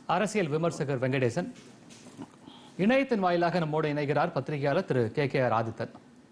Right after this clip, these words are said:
அனைவரும் வரவேற்கிறோம். வணக்கம். காங்கிரஸ் கட்சியை பொறுத்த வரைக்கும் இந்த எதிர்க்கட்சி தலைவராக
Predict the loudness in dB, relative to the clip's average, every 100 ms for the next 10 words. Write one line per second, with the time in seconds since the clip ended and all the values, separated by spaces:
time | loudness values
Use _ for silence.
0 | -20 -8 0 2 2 2 0 -2 -6 -10
1 | -8 -8 -8 -12 -20 -20 -20 -20 -20 -20
2 | -20 -20 -20 -20 -20 -20 -20 -20 -18 -16
3 | -16 -16 -8 -4 -4 -2 2 2 2 0
4 | 0 0 0 0 2 2 0 -4 -10 -18
5 | -20 -20 -20 -20 -6 0 4 4 2 -2
6 | -12 -16 -20 -20 -20 -10 -2 0 2 2
7 | 0 0 2 0 0